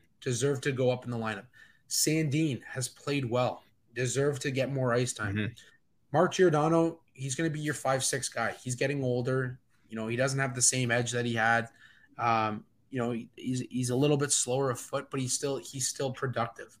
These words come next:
Speaker 2: Mm-hmm.
Speaker 1: Justin Holl, like, this is, this is the only reason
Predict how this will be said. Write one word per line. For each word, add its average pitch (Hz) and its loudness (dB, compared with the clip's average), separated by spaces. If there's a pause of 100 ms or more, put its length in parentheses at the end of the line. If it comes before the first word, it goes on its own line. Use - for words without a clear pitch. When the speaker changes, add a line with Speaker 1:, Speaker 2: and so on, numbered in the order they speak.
(180)
Speaker 2:
Mm-hmm. 95 -2 (720)
Speaker 1:
Justin 185 4
Holl, 127 -2
like, 127 -4
this 190 4
is, 180 0
this 185 4
is 165 2
the 156 2
only 185 6
reason 170 4